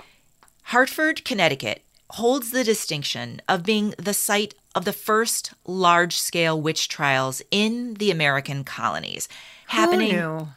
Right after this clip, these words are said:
Speaker 1: happening nearly thirty years before the infamous Salem witch trials.
Speaker 2: I have no clue.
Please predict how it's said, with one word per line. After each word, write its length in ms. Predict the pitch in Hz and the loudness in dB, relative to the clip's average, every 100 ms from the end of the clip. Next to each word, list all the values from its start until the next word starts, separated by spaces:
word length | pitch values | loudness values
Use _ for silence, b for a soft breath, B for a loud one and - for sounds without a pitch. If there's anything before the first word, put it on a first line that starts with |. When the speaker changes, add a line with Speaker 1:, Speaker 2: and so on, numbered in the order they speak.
| _ | _
Speaker 1:
happening 600 | - 214 220 226 220 214 - | -6 2 2 2 -2 -4 -6
nearly 720 | 196 214 233 269 294 254 226 | -4 -2 0 0 0 2 0
thirty 500 | 220 - - 269 254 | -2 -10 -2 0 0
years 500 | 185 139 117 85 156 | -2 0 0 0 -2
before 400 | 190 180 185 180 | -6 -2 2 2
the 200 | 180 175 - | 2 -2 0
infamous 760 | 185 196 - 139 - - - - - | 0 0 -4 -4 -4 -6 -10 -12 -8
Salem 440 | - 165 143 131 | -2 -2 0 -2
witch 220 | 117 - | -6 -8
trials. 520 | - 90 - 58 - B B B B | -6 -6 -4 -6 -10 B B B B
Speaker 2:
I 40 | 226 | 0
have 180 | 226 | 2
no 180 | 208 202 | 4 2
clue. 360 | 196 190 151 | 2 -2 -2